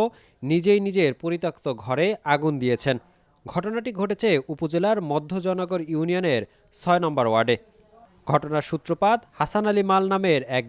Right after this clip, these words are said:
ব্যক্তির পরিবারের ভোগ দখলকৃত ছত্রিশ শতাংশ জমিকে কেন্দ্র করে। স্থানীয় সূত্রে জানা যায়, প্রায় এক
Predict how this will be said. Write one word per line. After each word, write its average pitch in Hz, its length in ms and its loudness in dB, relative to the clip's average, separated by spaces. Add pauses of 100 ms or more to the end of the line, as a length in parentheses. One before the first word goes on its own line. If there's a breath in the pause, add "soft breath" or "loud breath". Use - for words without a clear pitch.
ব্যক্তির 202 420 0 (160)
পরিবারের 180 560 2
ভোগ 127 340 -4
দখলকৃত 160 540 -2 (500)
ছত্রিশ 202 420 2
শতাংশ 208 360 -2 (260)
জমিকে 175 380 -2
কেন্দ্র 190 380 -2
করে। 127 240 -2 (800)
স্থানীয় 220 420 -2
সূত্রে 147 340 -4
জানা 127 300 2
যায়, 180 280 2
প্রায় 170 240 2 (140)
এক 190 200 2